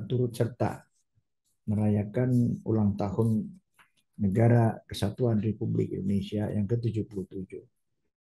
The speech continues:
Beberapa hari lagi, pada tanggal tujuh belas Agustus dua ribu dua puluh dua. Saya menyampaikan banyak terima kasih untuk peluang yang diberikan,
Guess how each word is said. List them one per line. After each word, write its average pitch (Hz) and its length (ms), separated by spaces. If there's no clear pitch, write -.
Beberapa 110 480
hari 104 240
lagi, 98 240
pada 98 240
tanggal 104 480
tujuh 95 240
belas 98 240
Agustus 92 880
dua 101 240
ribu 92 160
dua 95 160
puluh 92 200
dua. 95 260
Saya 123 560
menyampaikan 104 560
banyak 107 320
terima 110 320
kasih 165 400
untuk 101 480
peluang 127 560
yang 107 80
diberikan, 120 640